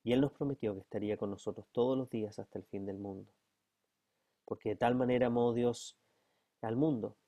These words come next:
que dio a su Hijo unigénito, para que todo aquel que en Él crea no se pierda, mas tenga vida eterna.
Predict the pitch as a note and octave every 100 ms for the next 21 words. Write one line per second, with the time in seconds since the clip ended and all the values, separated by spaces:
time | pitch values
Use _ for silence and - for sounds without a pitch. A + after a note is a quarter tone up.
0 | _ - G#2 A#2 A2+ - A#2 B2 - B2+
1 | - - B2 B2 D#3 B2+ G2+ G#2+ - _
2 | - G2+ G2 G#2 B2 B2 B2 B2 A2+ A2+
3 | A2 - A2+ A2 G#2+ G#2 G2 A2 G#2+ G2
4 | - G2 G2 G2 F#2+ - G2 F#2+